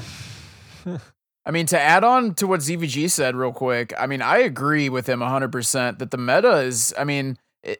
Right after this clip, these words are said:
Speaker 2: at the end of the day, hybrids are the best team, right? But when you jump into P V P, it's still pretty diverse. I mean, especially even in the higher ranks, you're facing, like, at least four or five different type teams. But,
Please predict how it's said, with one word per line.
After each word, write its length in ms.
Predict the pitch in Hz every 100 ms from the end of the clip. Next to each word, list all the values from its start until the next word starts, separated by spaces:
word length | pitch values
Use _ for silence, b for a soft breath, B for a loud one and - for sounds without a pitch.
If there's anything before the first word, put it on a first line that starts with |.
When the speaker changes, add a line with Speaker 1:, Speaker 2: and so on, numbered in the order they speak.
| -
Speaker 2:
at 200 | 202 -
the 80 | 240
end 80 |
of 60 | 269
the 60 | 165
day, 240 | 160 156
hybrids 440 | 147 151 156 147
are 240 | 113 131 139
the 100 | 127
best 360 | 120 127 -
team, 340 | - 120 135 131
right? 360 | 117 127 165 -
But 440 | 139 123 120 - _ _ _ _
when 180 | - 135
you 240 | 143 196 208
jump 220 | 190 180
into 180 | 180 151
P 140 | 165
V 140 | 151 135
P, 320 | 143 190 226 107
it's 140 | 151
still 220 | - 285
pretty 240 | - 285 262
diverse. 680 | 175 160 127 151 117 113 131
I 80 | 120
mean, 440 | 123 123 120 117
especially 500 | - - 233 247 160
even 160 | 185 269
in 80 | 254
the 60 | 160
higher 240 | 151 156
ranks, 280 | 147 156 123
you're 100 | 151
facing, 500 | 147 151 143 147 139
like, 320 | 127 117 - b b -
at 140 | 117 131
least 260 | 165 -
four 260 | - 151 143
or 40 |
five 320 | 120 139 127 110
different 320 | 131 127 117
type 320 | 131 123 -
teams. 640 | - 127 120 110 120 -
But, 320 | - 123 113